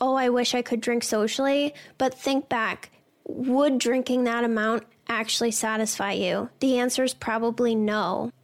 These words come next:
You might also experience periods of depression, anger, irritability, low libido, and other mood-related symptoms. So this could be post-acute withdrawal syndrome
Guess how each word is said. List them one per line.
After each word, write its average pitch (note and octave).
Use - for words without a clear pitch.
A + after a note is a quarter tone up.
You E4
might E4+
also C#4+
experience B3+
periods A#3+
of A#3
depression, B3
anger, B3+
irritability, B3
low B3
libido, A#3+
and A#3+
other B3+
mood-related C4+
symptoms. D#4+
So D#4
this F4
could F#4
be F#4+
post-acute C4+
withdrawal B3
syndrome A#3